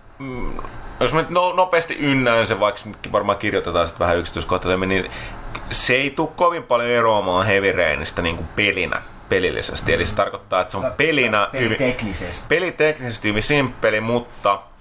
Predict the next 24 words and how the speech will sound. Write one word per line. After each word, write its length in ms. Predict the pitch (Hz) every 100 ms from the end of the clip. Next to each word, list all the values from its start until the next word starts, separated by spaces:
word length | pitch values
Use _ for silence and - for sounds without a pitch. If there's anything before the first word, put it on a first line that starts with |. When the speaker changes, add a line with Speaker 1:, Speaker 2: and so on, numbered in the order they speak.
| - - - -
Speaker 1:
pi-, 200 | 156 151
kikkaillaan 560 | 175 170 - 143 127 117
pikkasen 420 | 127 - 110 110
erilaiselta. 600 | 104 98 87 87 90 92
Se 100 | 104
yli-, 340 | 107 98 92 82
siinä 160 | 117
on 80 | 131
yliluonnollisia 640 | 135 117 95 90 87 90
elementtejä, 380 | 87 85 78 80
että 80 | 82
se 60 | 90
on 60 |
tavallaan 280 | 87 90 90
yliluonnollinen 720 | 98 90 85 82 80 80 78
thrilleri. 480 | - 87 82 80 - - - - - - - -
Ja 200 | 92 92 110
hirveän 400 | 143 180 156 107
samannäköinen 840 | - 95 90 90 120 120 107 92
olo, 180 | 98 104
on 120 | 95
tosi 240 | 104 127 120
niin 200 | 98 90
kuin 300 | 95 90